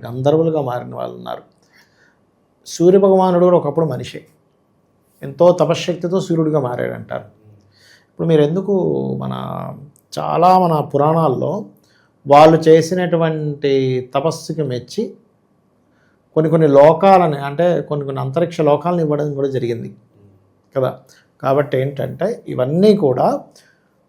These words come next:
మనకి శాస్త్రాలు ఇవన్నీ ఎందుకు చాలా స్పష్టంగా ఆ యొక్క విష్ణుమూర్తి చెప్పాడంటే, "నాయనా, నువ్వు మంచి కర్మలు చెయ్యి." అంటే ఏమీ లేదు, పక్కవాడిని నువ్వు మనసులో కానీ ఇంకో రకం కానీ ఇబ్బంది పెట్టకు. నీకు తోస్తే మంచి చెయ్యి, లేకపోతే వదిలేసి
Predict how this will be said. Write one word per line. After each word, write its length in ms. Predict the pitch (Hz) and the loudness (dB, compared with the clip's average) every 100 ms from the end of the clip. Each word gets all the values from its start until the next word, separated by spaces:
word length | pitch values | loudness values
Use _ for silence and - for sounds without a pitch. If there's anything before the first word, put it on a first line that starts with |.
| - | -4
మనకి 220 | 151 139 | -2 0
శాస్త్రాలు 480 | 147 143 139 180 170 | 6 6 6 4 6
ఇవన్నీ 320 | 147 151 170 | 4 2 -2
ఎందుకు 380 | 156 160 185 185 160 | 0 0 0 0 0
చాలా 120 | 143 | 0
స్పష్టంగా 640 | 135 139 - - 156 151 | 0 -6 -8 -8 -2 2
ఆ 360 | 143 147 135 131 | 2 2 0 2
యొక్క 240 | 135 131 | 2 0
విష్ణుమూర్తి 600 | 123 120 - 165 170 170 | -4 -6 -4 -2 -2 -2
చెప్పాడంటే, 720 | 139 - - 127 127 - 98 | -2 -4 -6 -6 -6 -12 -12
"నాయనా, 340 | 139 131 127 147 | -8 -6 -4 -4
నువ్వు 260 | 165 180 - | -6 -8 -10
మంచి 240 | 127 120 | -14 -12
కర్మలు 300 | 123 120 117 | -10 -8 -10
చెయ్యి." 280 | 117 120 120 _ _ _ _ _ _ _ _ | -14 -14 -14 _ _ _ _ _ _ _ _
అంటే 160 | 156 175 | -2 0
ఏమీ 100 | 190 | 4
లేదు, 200 | 226 190 | 4 4
పక్కవాడిని 480 | 156 - 180 202 220 | 2 0 0 2 2
నువ్వు 200 | 208 185 | 0 0
మనసులో 540 | 156 143 151 175 196 | -2 -2 -2 2 4
కానీ 540 | 170 143 135 143 143 165 - _ - | 4 0 -2 -4 -8 -10 -18 _ -10
ఇంకో 220 | 143 156 | -4 2
రకం 280 | 147 139 143 | 4 4 -2
కానీ 200 | 135 151 | -2 -2
ఇబ్బంది 280 | 185 139 127 | 0 -2 -4
పెట్టకు. 320 | 123 - - - | -8 -10 -20 -14
నీకు 180 | 143 131 - | -12 -10 0
తోస్తే 420 | 135 143 - 208 | 2 2 0 -2
మంచి 240 | 180 - - | -2 -6 0
చెయ్యి, 240 | 139 - _ | -2 -2 _
లేకపోతే 260 | 135 135 156 | -4 -2 2
వదిలేసి 360 | 196 123 - | 2 2 -4